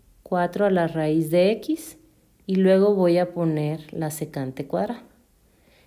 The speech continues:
Entonces, otra vez aquí el cuatro a la raíz de x, aunque esté ahí con la secante y tenga otro igual,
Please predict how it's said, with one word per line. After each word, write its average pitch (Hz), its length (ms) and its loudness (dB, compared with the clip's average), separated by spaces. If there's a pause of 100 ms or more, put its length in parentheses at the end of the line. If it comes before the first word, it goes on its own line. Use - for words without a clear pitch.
(100)
Entonces, 170 360 0
otra 247 320 2
vez 262 260 4
aquí 208 560 -2
el 175 200 -2
cuatro 208 340 2
a 247 40 0
la 233 160 2
raíz 180 340 0
de 208 260 4
x, 190 320 -4
aunque 170 180 -4
esté 165 200 -6
ahí 190 120 2
con 226 220 -2
la 208 100 -2
secante 170 560 -4
y 156 80 -2
tenga 180 360 0
otro 208 240 0
igual, 233 380 0